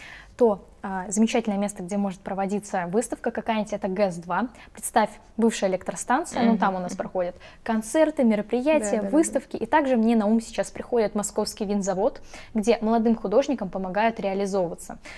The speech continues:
Speaker 1: И вот у меня тогда появился вопрос, какие еще есть возможности для реализации своего творчества?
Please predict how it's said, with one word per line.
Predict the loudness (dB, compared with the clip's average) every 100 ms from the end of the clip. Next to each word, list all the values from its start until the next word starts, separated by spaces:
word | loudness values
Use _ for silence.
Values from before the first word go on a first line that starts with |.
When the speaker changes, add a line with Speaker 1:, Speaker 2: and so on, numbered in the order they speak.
| -12
Speaker 1:
И | -8
вот | 0
у |
меня | 0
тогда | 2 0 0
появился | 2 2 2 0
вопрос, | -4 0 2 2 0 -12 -20 -20 -20 -18 -18
какие | 2 2
еще | 4 -2
есть | -2
возможности | -4 -2 -4 -4 -10 -12 -14 -6
для | -2 0
реализации | 0 -4 -2 -4 -2 -6
своего | -4 -6
творчества? | -4 -6 -6 -12 -14